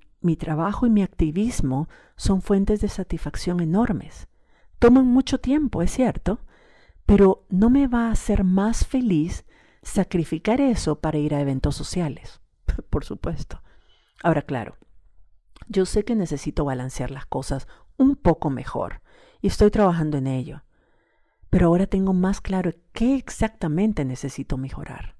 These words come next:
Mi salud física, por ejemplo. Eso implica priorizar cosas que yo no he priorizado antes y hacerlo de forma disciplinada. Pero no porque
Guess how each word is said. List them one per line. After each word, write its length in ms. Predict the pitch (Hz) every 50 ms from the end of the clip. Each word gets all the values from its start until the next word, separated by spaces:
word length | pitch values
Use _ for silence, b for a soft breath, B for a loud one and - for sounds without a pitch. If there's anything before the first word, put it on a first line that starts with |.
| _ _ _ _ _ _ _ _ b b b
Mi 120 | b 175 156
salud 300 | - 143 151 156 160 151
física, 460 | - - 165 160 - 135 - - 139
por 140 | - - 160
ejemplo. 520 | 131 - - 127 123 - - 143 143 - - _ _ _ _ _ _ _ _ _ -
Eso 200 | - 160 - -
implica 600 | 185 180 - 190 185 180 - - 190 185 196 - _ _
priorizar 580 | - 175 147 151 139 143 143 - - 156 156 -
cosas 380 | - 185 175 170 - 196 190 -
que 200 | - - 151 139
yo 200 | - - 147 143
no 220 | 143 143 147 156
he 80 | 170 -
priorizado 580 | - - 156 139 135 - - 139 127 127 127
antes 460 | 123 123 123 131 - 147 156 170 - B B B B B B B
y 80 | B 165
hacerlo 360 | 143 - - 135 - 135 139
de 100 | 139 135
forma 300 | - 151 131 127 131 135
disciplinada. 760 | 135 131 - 143 - 139 139 139 143 151 156 139 139 147 - - - - - _ _ - - _ _ _ _ _ _ _ _ _ _ _ _ _ _ _ _ _ _ _ _ _ _ _ _ _ _ _ _ _ _ _ _ _ _ _
Pero 240 | - 202 185 185 175
no 240 | 170 175 208 233 247
porque 680 | - 294 285 - - - - 202 190 180 170 - _